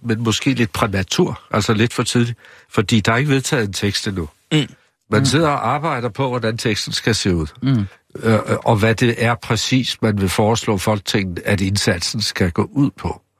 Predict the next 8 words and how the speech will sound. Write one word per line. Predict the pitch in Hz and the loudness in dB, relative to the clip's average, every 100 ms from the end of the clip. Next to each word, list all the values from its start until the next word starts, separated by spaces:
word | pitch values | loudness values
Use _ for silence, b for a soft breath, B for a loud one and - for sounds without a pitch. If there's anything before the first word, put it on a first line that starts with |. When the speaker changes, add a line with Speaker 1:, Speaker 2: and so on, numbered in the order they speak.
| b b b b b - | b b b b b 0
Speaker 1:
Øh, | 107 101 92 | 4 4 2
der | |
er | 110 | 0
nævnt | 113 127 147 | 2 0 0
disse | 117 101 101 | 0 0 0
muligheder, | 95 156 190 156 131 | 0 2 2 2 0
Speaker 2:
Mm. | 101 | 0
Speaker 1:
optioner, | 98 87 - 151 160 143 | -4 0 0 0 -2 -2